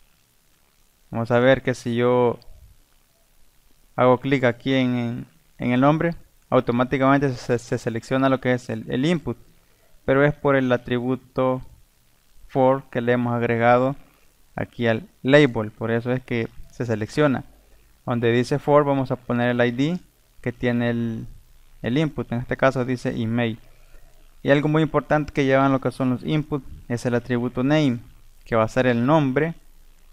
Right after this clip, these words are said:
con el que vamos a acceder a este valor cuando lo enviemos al archivo datos punto P H P que estamos definiendo aquí en el action. Entonces vamos a ponerle un nombre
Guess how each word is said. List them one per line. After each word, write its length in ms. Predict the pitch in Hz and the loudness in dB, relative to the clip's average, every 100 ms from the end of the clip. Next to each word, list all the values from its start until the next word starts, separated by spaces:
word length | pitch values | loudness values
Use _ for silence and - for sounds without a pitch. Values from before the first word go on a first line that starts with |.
| - | -18
con 140 | - 127 | -4 -2
el 100 | 120 | 0
que 100 | 123 | 0
vamos 260 | 131 127 | 2 0
a 20 | |
acceder 360 | 127 - 123 127 | -4 -2 2 6
a 120 | 127 | 6
este 240 | 123 - 127 | 4 2 0
valor 320 | 117 120 143 | 2 2 2
cuando 240 | 135 127 | 2 0
lo 80 | 117 | 0
enviemos 460 | 117 117 127 127 120 | -2 0 0 0 -2
al 100 | 110 | -6
archivo 500 | 110 - 131 131 127 | -8 -8 -4 0 2
datos 300 | 117 113 113 | 2 0 -8
punto 320 | - 113 113 | -6 -6 -4
P 100 | 113 | -4
H 200 | 113 117 | -4 -4
P 260 | - 156 - - - | -2 -4 -4 -18 -20
que 80 | - | -12
estamos 340 | 117 120 117 117 | -4 -2 0 -2
definiendo 480 | 117 117 117 117 | -2 -2 -4 -4
aquí 200 | 113 - | -6 -6
en 100 | 117 | -4
el 160 | 117 120 | 0 4
action. 420 | 123 - 107 104 | 4 2 -10 -10
Entonces 340 | 113 110 110 113 | -10 -10 -6 -4
vamos 220 | 113 113 | -2 -4
a 80 | 113 | -6
ponerle 400 | 117 117 113 113 | -4 -4 -4 -4
un 240 | 113 117 | -4 -2
nombre 400 | 135 127 131 147 | -2 -2 -4 -6